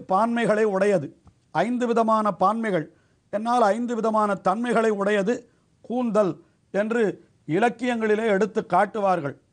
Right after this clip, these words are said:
அதாவது எப்படி ஒரு பஞ்சனை என்றால் அதற்கு ஐந்து இலக்கணங்கள் சொல்லப்பட்டிருக்கிறதோ, அதுபோல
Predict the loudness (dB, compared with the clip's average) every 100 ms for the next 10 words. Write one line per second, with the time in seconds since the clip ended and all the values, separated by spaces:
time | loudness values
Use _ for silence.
0 | -4 0 2 2 -2 2 0 0 -4 -8
1 | _ -2 -2 0 0 2 2 2 -2 -4
2 | 2 2 2 -4 _ _ -6 -4 -2 2
3 | 2 2 -2 0 -2 -2 _ _ _ _
4 | -2 0 0 -2 0 0 2 2 0 -2
5 | -4 -4 0 0 0 -4 _ _ -2 2
6 | 2